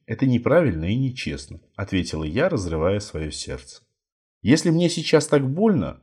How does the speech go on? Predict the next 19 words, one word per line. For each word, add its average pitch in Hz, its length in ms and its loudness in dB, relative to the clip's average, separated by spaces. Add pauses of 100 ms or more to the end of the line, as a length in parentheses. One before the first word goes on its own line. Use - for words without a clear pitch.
(160)
что - 240 -2
бы 185 100 0
было, 151 300 6
когда 123 300 4
он 120 140 4
меня 113 220 2
бросил? 101 500 -2 (360)
Ты - 100 2
любишь 180 400 0
его, 73 460 -6
поэтому 110 340 4
не 123 140 4
можешь 127 280 0
уйти?» 135 440 -2 (160)
спросил 95 520 -2
он. 69 180 -8 (320)
«Почему 131 340 0
не 107 120 2
могу? 80 360 -4